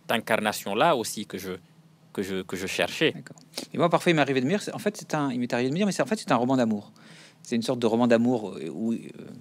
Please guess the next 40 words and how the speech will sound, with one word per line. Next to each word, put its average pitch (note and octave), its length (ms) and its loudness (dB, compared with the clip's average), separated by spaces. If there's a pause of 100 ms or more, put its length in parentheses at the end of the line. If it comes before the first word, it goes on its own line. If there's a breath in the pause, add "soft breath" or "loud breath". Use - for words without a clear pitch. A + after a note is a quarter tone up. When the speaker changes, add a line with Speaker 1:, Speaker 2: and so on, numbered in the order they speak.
(120)
Speaker 2:
inadvenu, C3+ 720 2
quelque C#3+ 160 0
chose, G3+ 140 2
mais E3+ 60 6
on D3 80 2
a C#3+ 60 2
le C3+ 60 0
sent-, C#3+ 260 -4
on, C3 220 -6 (300 loud breath)
on B2 120 -2
a C3 60 2
vraiment C#3+ 220 0
l'impression C#3 400 2
que D3 100 -6
vous B2 80 -4
racontez C#3 380 0
une B2+ 80 0
histoire A2 240 -4
d'amour, A2 400 -4 (360 loud breath)
euh, A#2 80 0
dont A2+ 200 0
vous A2+ 160 -4
cherchez - 400 0
les A#2+ 180 2
éléments, A#2 260 2
mais E3 120 0
que - 80 -12
c'est B2+ 160 -2
un, A2+ 120 -2
un G#2 140 -2
amour G#2+ 220 0
pour G2+ 160 -4
la G2 80 4
langue, D3 420 4 (560 loud breath)
un F#2+ 100 -8
amour F#2 320 -6
pour, F#2 280 -8
euh, F2+ 100 -6 (180)
l'écriture, A2+ 600 0
mais C3 180 0